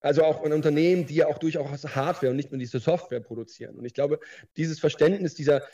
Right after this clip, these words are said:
Immaterialität, dass wir dann immer eher so an, an, also so ein, so ein Zukunftsglauben haben. Man redet dann von einem technologischen Determinismus. Man natürlich Innovationen hat, nicht? Also wir haben ja Innovationen, aber, ähm, ob, ob die Innovation dann wirklich so groß ist,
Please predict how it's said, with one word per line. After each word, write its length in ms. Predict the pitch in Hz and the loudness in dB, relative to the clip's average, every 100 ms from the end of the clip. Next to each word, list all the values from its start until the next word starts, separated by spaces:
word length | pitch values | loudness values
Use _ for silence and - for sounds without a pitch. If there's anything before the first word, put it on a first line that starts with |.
| _ | _
Immaterialität, 840 | 156 185 175 156 147 139 151 170 170 | 0 2 2 0 -4 -2 2 2 2
dass 140 | 139 | -2
wir 100 | 143 | -2
dann 120 | 143 | 0
immer 280 | 143 151 143 | 0 -2 -2
eher 360 | 139 160 170 156 | -2 4 4 4
so 140 | 143 | 0
an, 220 | 147 139 143 | -4 -6 -8
an, 220 | 139 139 | -8 -6
also 260 | 139 127 | -6 -8
so 120 | 123 131 | -6 -6
ein, 140 | 123 | -6
so 120 | 117 | -8
ein 80 | 120 | -8
Zukunftsglauben 680 | - 196 151 - - 113 110 | -4 0 0 0 -6 -4 -6
haben. 160 | - 110 | -10 -8
Man 100 | 107 | -6
redet 260 | 127 135 | -2 0
dann 120 | 120 | -2
von 260 | 117 117 107 - - | -4 -6 -6 -12 -8
einem 160 | 113 | -6
technologischen 720 | 101 147 135 123 139 135 127 110 | -4 -2 0 4 2 0 -4 -2
Determinismus. 960 | 139 135 123 120 165 - 110 - - - | -2 -2 0 2 0 0 -6 -6 -20 -16
Man 180 | 123 - - _ | -18 -18 -20 _
natürlich 460 | 139 - 202 202 180 | -2 2 2 2 2
Innovationen 640 | 165 147 127 - 147 131 | 4 4 2 2 2 2
hat, 140 | 104 127 | -2 -2
nicht? 220 | 185 - | -4 -4
Also 100 | 117 | -4
wir 160 | 127 | -2
haben 260 | 135 185 185 | -2 -2 0
ja 80 | 135 | -2
Innovationen, 560 | 117 113 104 107 104 | -4 -10 -12 -12 -12
aber, 240 | 113 127 123 - - - - | -2 -2 -2 -10 -20 -16 0
ähm, 300 | 131 131 127 _ | 4 4 0 _
ob, 280 | 156 151 - _ | 0 2 -2 _
ob 220 | 160 165 156 | 2 2 2
die 120 | 156 | 0
Innovation 480 | 160 143 135 160 156 | 0 -2 0 2 4
dann 120 | 143 | 2
wirklich 220 | 151 127 | -2 -4
so 140 | 151 | -4
groß 380 | 147 - 156 185 | -2 2 4 4
ist, 300 | 170 165 - | 0 -4 -16